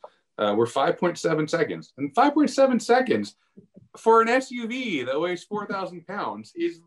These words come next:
really impressive. You know, it, twenty years ago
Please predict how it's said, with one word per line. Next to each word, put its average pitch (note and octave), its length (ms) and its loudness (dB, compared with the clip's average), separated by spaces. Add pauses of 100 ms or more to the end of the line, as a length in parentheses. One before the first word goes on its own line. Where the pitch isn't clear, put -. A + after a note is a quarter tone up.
(140)
really C4 360 -8
impressive. A#3+ 600 -6 (160)
You B2+ 140 -8
know, F3 320 -2 (500)
it, G#3+ 280 -2 (240)
twenty G#3 260 0
years G#3 320 0
ago C3+ 400 4